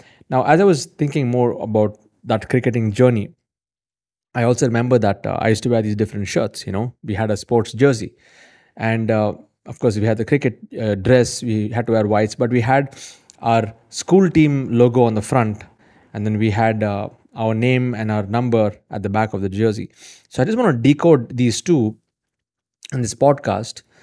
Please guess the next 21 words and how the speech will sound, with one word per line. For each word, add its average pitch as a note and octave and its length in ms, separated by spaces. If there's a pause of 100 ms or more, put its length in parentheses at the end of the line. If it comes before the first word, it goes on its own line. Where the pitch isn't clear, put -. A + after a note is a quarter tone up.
(340)
and B2+ 440
give E3+ 140
you A3+ 80
a G3 60
perspective C#3+ 600
that A#2 160
you A#2 60
might A2+ 160
have A2 100
not A2+ 320
thought A2+ 240
about A2+ 300
before, G#2+ 340
because G#2+ 540
even F#3 240
in B2 180
business, A#2 560 (760)
it's - 260
the C3+ 120
same F3+ 280
applies, - 500